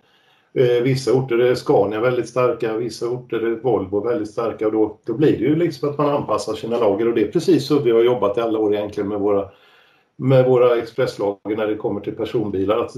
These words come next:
vi, vi, eh, vi anpassar våra lager efter kundens önskemål och vad vi förväntas ha hemma. Så det är en av frågorna som, som jag har varit runt och ställt till flera av våra kunder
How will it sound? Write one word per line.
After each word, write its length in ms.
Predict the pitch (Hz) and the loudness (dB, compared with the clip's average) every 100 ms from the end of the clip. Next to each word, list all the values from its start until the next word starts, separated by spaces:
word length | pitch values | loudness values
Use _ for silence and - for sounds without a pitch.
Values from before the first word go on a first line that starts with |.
| 101 | -4
vi, 200 | 107 123 | -2 -2
vi, 240 | 107 110 | 2 4
eh, 240 | 160 180 180 | 4 2 -2
vi 280 | 165 139 | -2 0
anpassar 380 | 120 - 135 139 | 2 0 -2 0
våra 180 | 143 147 | 0 2
lager 280 | 147 113 123 | 2 0 -2
efter 200 | 113 127 | -4 -6
kundens 680 | 135 110 - 104 110 110 - | -4 -4 -4 -2 -2 -2 -4
önskemål 560 | - - 92 98 123 | -4 -2 -4 -2 -2
och 60 | 127 | 0
vad 120 | 123 | 0
vi 100 | 117 | 0
förväntas 580 | - 120 120 95 - 95 | -2 0 2 0 -4 -4
ha 80 | 104 | -2
hemma. 400 | 120 98 101 - | -4 -4 -6 -8
Så 140 | - 110 | -10 -2
det 120 | 120 | 0
är 80 | 156 | 2
en 80 | 120 | 0
av 60 | |
frågorna 380 | - 151 120 113 | 0 0 0 -2
som, 340 | 113 120 113 - _ _ _ _ _ _ _ _ | -4 -6 -8 -16 _ _ _ _ _ _ _ _
som 260 | - 147 | 0 4
jag 140 | 143 120 | 6 6
har 80 | 113 | 4
varit 180 | 127 | 2
runt 200 | 151 117 | 2 0
och 60 | 113 | -4
ställt 400 | - 113 113 - | -2 -2 -2 -4
till 220 | 131 117 | -4 -4
flera 320 | 113 131 113 | -2 0 0
av 60 | 107 | 0
våra 300 | 113 113 117 - - | 0 -2 -4 -10 -6
kunder 420 | 135 113 110 | -4 -2 -4